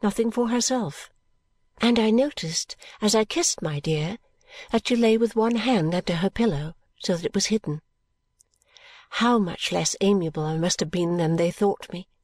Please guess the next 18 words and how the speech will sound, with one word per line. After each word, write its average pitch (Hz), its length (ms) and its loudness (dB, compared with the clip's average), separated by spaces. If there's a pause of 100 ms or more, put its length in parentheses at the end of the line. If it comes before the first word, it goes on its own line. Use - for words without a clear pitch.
(460)
How 262 120 2
much 311 260 0
less 202 300 2
amiable 208 480 2
than 165 160 -6
I 175 80 -2
thought - 300 -2
myself, 208 580 -4 (360)
to - 60 -2
be 202 140 0
so 208 240 0
preoccupied - 880 -4
with 208 140 -2
my 180 160 -6
own 202 220 2
cheerfulness 208 600 0
and - 140 -6
contentment 196 680 -2